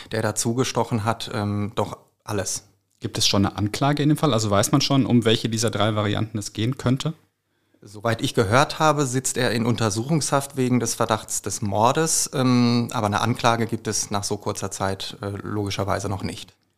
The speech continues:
Speaker 2: Und dann gab es aber auch Informationen über das Opfer selbst. Der ist nämlich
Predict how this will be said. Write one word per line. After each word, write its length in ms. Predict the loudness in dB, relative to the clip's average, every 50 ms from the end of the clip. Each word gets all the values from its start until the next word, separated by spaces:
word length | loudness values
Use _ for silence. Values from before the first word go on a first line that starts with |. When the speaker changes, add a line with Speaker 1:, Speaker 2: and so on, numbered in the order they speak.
| _ _ _ _ _ _ _
Speaker 2:
Und 320 | 4 4 4 4 4 4 4
dann 160 | 4 4 4
gab 180 | 4 2 2
es 120 | 2 2 2
aber 180 | 2 2 2
auch 240 | 2 0 0 -4 -8 -14 _ _ _ _ _
Informationen 640 | 0 2 4 4 4 4 4 2 2 4 2 4 2
über 240 | 2 4 4 4
das 300 | 4 4 2 2 2 0
Opfer 300 | 0 0 2 2 2 2
selbst. 600 | 4 6 6 6 4 4 2 -2 -2 -2 -2 0 2
Der 240 | 4 6 6 4 4
ist 320 | 2 2 2 2 2 0
nämlich 340 | 0 4 4 4 4 4